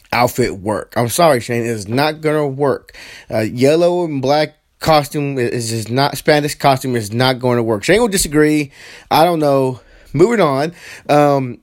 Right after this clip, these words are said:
like I said, I like the Robin outfit. Hawk and Dove outfit looked awesome. Um, I know at the end of the series, you got the, at the end of the series, I did start series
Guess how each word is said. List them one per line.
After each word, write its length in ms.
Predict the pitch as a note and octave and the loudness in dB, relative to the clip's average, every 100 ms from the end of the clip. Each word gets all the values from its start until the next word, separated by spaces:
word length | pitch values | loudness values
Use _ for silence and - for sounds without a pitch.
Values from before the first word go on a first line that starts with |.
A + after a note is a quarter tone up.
| - | -2
like 120 | E3+ | 0
I 20 | |
said, 180 | E3 D3+ | 2 0
I 120 | A#2 | 2
like 280 | C3+ D#3 F3 | 2 2 -2
the 60 | F#3 | -2
Robin 320 | F#3 F3+ F#3 | -2 0 0
outfit. 520 | F3+ D#3+ F#3 F#3 - | -2 -2 -2 -2 -4
Hawk 280 | A2+ C#3 D3+ | 0 0 0
and 100 | C3+ | 0
Dove 320 | C#3 E3+ E3+ - | 2 2 0 -2
outfit 480 | E3 E3 F3 E3 C#3+ | 0 0 -2 -4 -4
looked 240 | E3 E3 | -4 0
awesome. 500 | D#3+ D#3+ - D#3 D3+ - - - - | 2 2 2 0 0 -6 -20 -16 -2
Um, 420 | B2 B2 B2 A#2+ | 2 4 2 0
I 140 | C3+ | 0
know 160 | C#3 D3 | 2 0
at 120 | C#3 | 0
the 400 | C3+ B2+ A#2 - - | 0 0 0 -4 -2
end 120 | E3+ | -2
of 40 | |
the 60 | C#3+ | -2
series, 580 | - D3+ D#3 D3+ D3 C3 | -2 0 2 0 -2 -2
you 60 | |
got 140 | C3 B2+ | -2 -2
the, 300 | A#2+ A#2 - | -4 -14 -2
at 120 | C#3+ | 0
the 160 | C#3 C#3+ | 0 0
end 140 | D#3 | 0
of 160 | D3 B2 | 0 0
the 60 | B2 | -4
series, 480 | - F#3 E3+ C3+ | 0 2 0 0
I 80 | D3 | 2
did 160 | D#3+ G3 | 2 0
start 320 | - F3 D#3+ | 2 2 2
series 560 | - D3+ C#3+ C#3 B2+ | -2 -2 -2 -4 -8